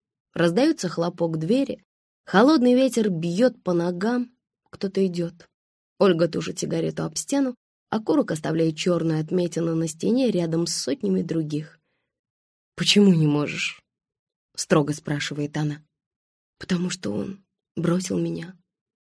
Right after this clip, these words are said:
и забрал мои деньги, и моего кота, и". "Ты уверена, что он забрал кота?" "Нет,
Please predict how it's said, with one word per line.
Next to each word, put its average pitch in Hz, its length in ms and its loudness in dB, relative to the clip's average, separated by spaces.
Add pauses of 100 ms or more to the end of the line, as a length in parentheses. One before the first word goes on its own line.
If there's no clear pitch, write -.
(200)
и - 80 -8
забрал 160 360 0
мои 165 200 2
деньги, 170 480 -6 (340)
и 170 100 2
моего 160 300 2
кота, 170 400 -4
и". - 280 -6 (760)
"Ты 240 100 12
уверена, 214 580 8
что - 360 4
он 233 280 8
забрал 160 460 4
кота?" 156 460 -6 (640)
"Нет, 190 240 2